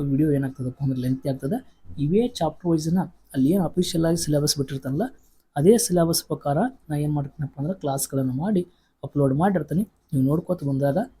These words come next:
ನಿಮ್ಗೆ ಈಸಿಯಾಗಿ ಏನ್ ಮಾಡ್ತೀರಪ್ಪ ಅಂದ್ರೆ ಸ್ಕೋರ್‌ಗಳನ್ನ ಮಾಡ್ಕೋಬಹುದು. ಚಾನಲ್‌ನ ಸಬ್ಸ್ಕ್ರೈಬ್ ಮಾಡ್ಕೊಡ್ರಿ, ಡೈಲಿ ಕ್ಲಾಸಸ್‌ಗಳು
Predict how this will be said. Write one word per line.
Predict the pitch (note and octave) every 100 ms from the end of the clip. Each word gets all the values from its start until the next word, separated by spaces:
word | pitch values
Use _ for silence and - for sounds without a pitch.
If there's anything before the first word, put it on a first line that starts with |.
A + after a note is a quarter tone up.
| _ -
ನಿಮ್ಗೆ | C#3 C3
ಈಸಿಯಾಗಿ | E3+ E3 E3 D3
ಏನ್ | D3 C#3
ಮಾಡ್ತೀರಪ್ಪ | C3 C#3 C3 C3
ಅಂದ್ರೆ | C#3 G#3+ - _
ಸ್ಕೋರ್‌ಗಳನ್ನ | - - C#3 C3+ C3+ A3+ C4+ _
ಮಾಡ್ಕೋಬಹುದು. | C3+ B2+ - B2+ D#3+ A3+
ಚಾನಲ್‌ನ | - C3+ C#3 C3+
ಸಬ್ಸ್ಕ್ರೈಬ್ | C3 C3 - F3+ F3
ಮಾಡ್ಕೊಡ್ರಿ, | E3 - E3 A3 - _ _ _ _ -
ಡೈಲಿ | C#3 D#3
ಕ್ಲಾಸಸ್‌ಗಳು | F#3+ D3 C#3+ D3 C#3 E3+ C4